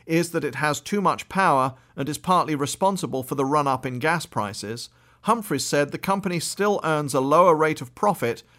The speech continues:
than many typical American corporations and is often frustrated in its efforts to drill for offshore oil or construct new facilities. Critics, he added, should think about the U S's need for energy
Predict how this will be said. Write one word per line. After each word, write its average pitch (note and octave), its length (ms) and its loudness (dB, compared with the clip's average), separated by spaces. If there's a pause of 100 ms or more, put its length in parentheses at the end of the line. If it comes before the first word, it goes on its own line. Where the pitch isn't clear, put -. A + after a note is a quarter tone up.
(120)
than C#3 140 -2
many E3+ 300 0
typical F3 460 -2
American C#3+ 460 0
corporations C#3+ 920 -4 (260)
and B2+ 160 -2
is C3+ 140 -4
often E3 320 -2
frustrated D3 800 0
in D3+ 120 -4
its D3 220 -6
efforts F3 380 -4
to - 100 -8
drill D3+ 400 2
for B2+ 120 -6
offshore C#3 580 -2
oil C3 420 0 (160)
or D3+ 220 4
construct C3+ 480 -4
new B2+ 160 -6
facilities. - 720 -6 (380)
Critics, F#3 420 0
he D3+ 140 0
added, D3+ 280 0
should - 200 -10
think G#3+ 240 -4
about D3+ 240 0
the D3 80 -4
U D#3 200 2
S's C#3+ 360 -2
need D3+ 280 -2
for C#3+ 120 -2
energy C3+ 580 -4